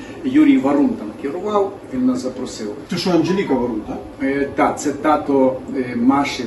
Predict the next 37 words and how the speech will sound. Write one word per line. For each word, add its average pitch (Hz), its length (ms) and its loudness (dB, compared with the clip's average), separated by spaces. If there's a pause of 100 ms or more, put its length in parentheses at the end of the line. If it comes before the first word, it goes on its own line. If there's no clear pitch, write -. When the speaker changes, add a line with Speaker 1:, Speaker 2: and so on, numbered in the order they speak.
Speaker 1:
Варун. 208 280 -6
Вона 131 220 2
не 131 160 6
Анжеліка, 170 440 -2
вона 131 380 0
Маша. - 460 0
Speaker 2:
А, 151 120 4
то 151 120 2
не, 165 100 6
я 170 80 6
навіть 180 160 4
не 165 60 4
знаю, 202 380 2
що 196 80 -6
вона 160 180 -4
справді. 135 300 -4
Speaker 1:
Та, 233 120 2
вона 240 280 4
та, 147 460 2 (480)
ну, 330 80 -2 (160)
і 226 40 0 (380)
тато 175 420 0 (100)
керував 139 520 0
Юрій 160 220 0
Варун, 147 340 -2 (200)
він 131 140 4
зі 113 120 -4
Львова 170 360 -2
сам. 143 300 -6 (380)
Speaker 2:
Ну, 135 120 -4 (160)
а - 20 -8
воно, 160 200 -2
бачите, 185 280 0 (460)
за 135 60 -4
москалів 147 480 -4
пішла, 123 220 -10 (140)
ну? 220 80 -4